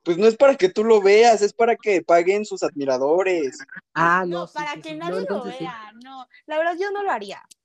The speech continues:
Speaker 1: Ok, muy bien.
Speaker 3: ¿Tú
Speaker 1: No
Speaker 3: lo
Speaker 1: lo
Speaker 3: harías,
Speaker 1: hagan.
Speaker 2: Yo sí lo haría. Yo sí lo haría.
Speaker 3: ¿Y tú, Raúl?
Speaker 1: Sí. Yo no.
Speaker 3: Ustedes díganos si lo harían.
Speaker 2: Sí, díganos.
Speaker 1: Pónganlo en los comentarios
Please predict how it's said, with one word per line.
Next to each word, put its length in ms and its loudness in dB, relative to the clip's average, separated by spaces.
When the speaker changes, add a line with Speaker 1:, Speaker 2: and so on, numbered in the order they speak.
Speaker 1:
Ok, 200 -20
muy 120 -6
bien. 380 -8
Speaker 3:
¿Tú 100 -8
Speaker 1:
No 60 2
Speaker 3:
lo 60 6
Speaker 1:
lo 80 8
Speaker 3:
harías, 200 4
Speaker 1:
hagan. 60 -4
Speaker 2:
Yo 80 -2
sí 60 -8
lo 40 -6
haría. 240 -14
Yo 160 -4
sí 120 -8
lo 100 -8
haría. 300 -20
Speaker 3:
¿Y 100 -18
tú, 160 -14
Raúl? 240 -8
Speaker 1:
Sí. 220 -14
Yo 140 0
no. 140 -8
Speaker 3:
Ustedes 440 -8
díganos 420 -10
si 80 -12
lo 100 -6
harían. 280 -8
Speaker 2:
Sí, 300 -14
díganos. 480 -10
Speaker 1:
Pónganlo 580 0
en 400 -2
los 180 -10
comentarios 680 0